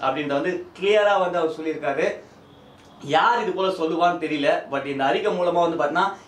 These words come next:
எல்லா ரசிகர்களுக்கும் போய் சேர்ற அளவுக்கு, அதாவது அவரை, அவரை திருப்திப்படுத்துற ரசிகர்களுக்கும் ஒரு விஷயத்த சொல்லியிருக்காரு. So அவர் வந்து எது வேண்டாம் அப்படின்னு அவர் நினைக்கிறாரோ அவங்களுக்கும் வந்து பாத்தீங்கன்னா ஒரு சிறந்த ஒரு பதிலடியா இந்த அறிக்கை வந்து கொடுத்திருக்காரு.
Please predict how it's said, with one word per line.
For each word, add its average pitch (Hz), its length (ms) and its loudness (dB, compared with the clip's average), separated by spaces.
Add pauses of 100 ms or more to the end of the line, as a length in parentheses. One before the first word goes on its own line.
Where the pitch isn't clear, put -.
எல்லா 202 340 4
ரசிகர்களுக்கும் 208 520 0
போய் 196 180 -2
சேர்ற 180 260 -2
அளவுக்கு, 185 400 0
அதாவது 180 280 4
அவரை, 175 240 2
அவரை 165 260 0
திருப்திப்படுத்துற 214 680 -2
ரசிகர்களுக்கும் 233 520 2
ஒரு 208 140 2
விஷயத்த 190 420 -4
சொல்லியிருக்காரு. 180 500 2 (260)
So 175 160 2
அவர் 170 160 4
வந்து 214 240 0
எது 214 240 2
வேண்டாம் 226 600 4
அப்படின்னு 214 200 -4 (340)
அவர் 170 200 0
நினைக்கிறாரோ 202 600 0
அவங்களுக்கும் 247 460 2
வந்து 214 200 0
பாத்தீங்கன்னா 196 320 0
ஒரு 180 120 -2
சிறந்த 208 320 -4
ஒரு 180 120 -2
பதிலடியா 180 440 0
இந்த 160 140 0
அறிக்கை 165 280 -2
வந்து 160 100 -4
கொடுத்திருக்காரு. 151 440 -2